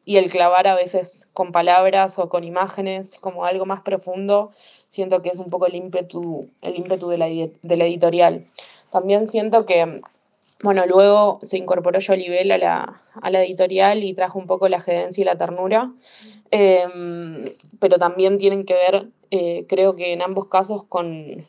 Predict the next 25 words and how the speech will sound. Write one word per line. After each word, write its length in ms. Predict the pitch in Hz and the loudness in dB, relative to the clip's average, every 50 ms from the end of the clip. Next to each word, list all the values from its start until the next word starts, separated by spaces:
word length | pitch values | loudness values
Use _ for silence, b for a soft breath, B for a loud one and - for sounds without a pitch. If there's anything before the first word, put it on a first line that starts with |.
| _ - | _ -4
con 160 | - 185 180 | -4 -2 -2
nuestras 340 | 180 175 170 190 175 170 196 | -2 -4 -2 -2 -2 -2 -4
historias 400 | 180 - 202 190 190 202 196 196 | -6 2 2 4 4 4 2 2
personales 760 | 196 185 170 - 180 175 180 185 190 202 208 208 208 202 196 | 0 0 0 -2 -4 -4 -2 0 0 0 0 0 -2 -4 -8
y 40 | 170 | -6
lo 140 | 165 156 | -6 -6
que 80 | 151 151 | -4 -4
venimos 360 | 151 151 151 165 180 180 170 175 | -6 -6 -6 -8 -8 -8 -8 -6
acarreando 680 | 170 180 175 - 170 175 175 180 180 180 175 170 170 | -4 -4 -4 -4 -2 -4 -4 -4 -4 -4 -4 -2 -2
con 120 | 180 175 | -4 -6
muchos 320 | 175 180 180 196 190 180 - | -6 -8 -8 -10 -10 -6 -4
años 380 | 175 180 185 196 202 196 196 | -4 -4 -2 -4 -6 -6 -6
y 40 | 180 | -6
la 120 | 160 165 165 | -4 -4 -4
necesidad 520 | 160 165 165 175 170 - 170 165 170 175 | -4 -6 -10 -10 -12 -6 -2 -2 -2 -2
de 180 | 170 170 185 180 | 0 0 0 0
decir 460 | 170 165 - - 185 185 180 202 202 B B B B B B B B B B | 0 0 -2 -4 -2 0 0 -2 -4 B B B B B B B B B B
y 180 | B 190 185 175 | B -2 2 4
de 100 | 170 170 | 4 4
hacer, 320 | 160 156 - 185 175 175 175 | 4 2 2 4 4 4 2
sacar 380 | - - 165 156 - 180 190 | 0 -6 -4 0 2 2 4
para 160 | - 185 180 170 | 4 2 2 2
afuera 440 | 165 - 175 175 175 185 185 180 | -2 2 4 4 6 6 4 2
cosas 340 | - 175 175 165 - 175 160 | 2 -2 -4 -2 -4 -8 -8
que, 480 | _ - 170 156 147 - - 160 160 | _ -6 -4 -4 -2 -4 -6 -8 -10